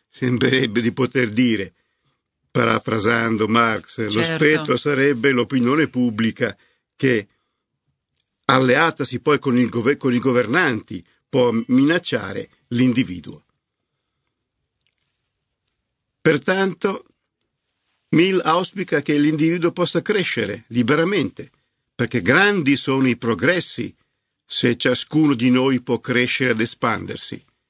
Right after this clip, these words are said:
Speaker 1: "La natura umana non è una macchina da costruire, ma un albero che ha bisogno di crescere", dice John Stewart,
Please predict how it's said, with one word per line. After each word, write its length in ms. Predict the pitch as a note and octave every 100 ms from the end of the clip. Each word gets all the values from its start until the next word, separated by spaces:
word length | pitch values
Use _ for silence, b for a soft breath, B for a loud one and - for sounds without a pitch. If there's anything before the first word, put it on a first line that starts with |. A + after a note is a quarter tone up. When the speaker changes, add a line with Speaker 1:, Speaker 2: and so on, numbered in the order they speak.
| _ _ _ _ _ _ _ _
Speaker 1:
"La 60 | G#2
natura 280 | F#2+ C#3 C3
umana 320 | B2 C3+ C#3
non 200 | C3+ C#3
è 80 | D3+
una 100 | C#3+
macchina 560 | D3 E3 - C#3+ A#2
da 140 | A2 A2+
costruire, 720 | B2 G#2+ - C3 C3+ A#2 G2
ma 100 | G2+
un 180 | A#2 B2
albero 800 | D#3+ C3+ A2 F#2+ G2+ F#2+ - _ _ _ _ _ _
che 120 | - G#2
ha 80 |
bisogno 400 | G2 G#2+ C#3 C3
di 120 | B2+ B2+
crescere", 680 | D#3+ A2 - - - G2+ -
dice 540 | - - - A2 -
John 240 | - - -
Stewart, 460 | - - - -